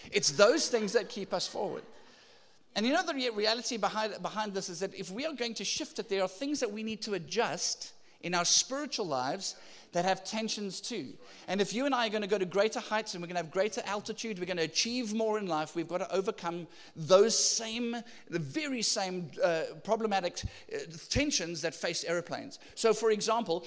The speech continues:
if you and I were go, go further, we've gotta increase our lift.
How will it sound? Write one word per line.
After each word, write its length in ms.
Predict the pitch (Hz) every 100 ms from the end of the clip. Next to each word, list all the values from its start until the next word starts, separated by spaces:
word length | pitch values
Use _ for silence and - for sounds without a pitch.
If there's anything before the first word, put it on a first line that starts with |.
| -
if 140 | 202 180
you 140 | 233
and 80 | 233
I 120 | 208
were 100 | 196
go, 160 | 175 175
go 160 | 170
further, 320 | 156 220 202 202
we've 180 | 185
gotta 200 | 202 202
increase 360 | 190 190 165 160
our 100 | 175
lift. 420 | 196 156 - -